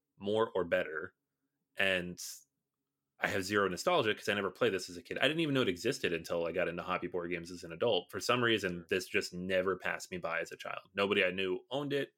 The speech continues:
Speaker 1: A lot of these other ones did. Like, I had played Fireball Island once or twice. I had seen Dark, The Dark Tower occasionally, but this is not one I had ever experienced. Probably 'cause it was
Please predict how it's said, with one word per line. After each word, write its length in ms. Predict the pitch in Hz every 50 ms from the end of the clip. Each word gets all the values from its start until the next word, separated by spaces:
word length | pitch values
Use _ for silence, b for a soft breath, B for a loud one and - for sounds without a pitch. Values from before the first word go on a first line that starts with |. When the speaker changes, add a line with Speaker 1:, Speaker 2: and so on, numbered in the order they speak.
| b b b b b b
Speaker 1:
A 60 | 117
lot 140 | 127 160 175
of 60 | 165
these 140 | 139 110 104
other 160 | 101 113 113
ones 220 | 104 95 87 -
did. 260 | - 95 98 113 120 101
Like, 160 | 82 82 -
I 60 | 90
had 160 | 87 - -
played 200 | - 139 139 127
Fireball 340 | - 139 131 127 123 120 120
Island 280 | 120 120 120 117 117 117
once 200 | 113 110 - 123
or 40 |
twice. 460 | 120 - - 113 110 107 104 - - - b b b b b b b b b
I 40 | 90
had 120 | 85 - -
seen 520 | - - 127 135 139 131 127 127 127 123
Dark, 280 | 123 120 113 110 - _ _
The 100 | - 110
Dark 200 | 107 110 107 -
Tower 460 | - 107 104 101 101 101 98 98 95 _ _ _ _ _ _ _ -
occasionally, 640 | 92 - 107 101 98 95 101 98 95 95 92 92
but 240 | 87 - 92 90 - - - -
this 220 | - 120 117 -
is 80 | 117 110
not 160 | 113 104 98
one 120 | 98 95
I 60 | 92 92
had 100 | 90 - -
ever 220 | 95 95 98 92
experienced. 840 | 85 - - - - 90 87 85 82 80 78 - - - - - _ _ _ -
Probably 180 | - 143 151
'cause 140 | 131 147 -
it 60 | 92
was 120 | 87 82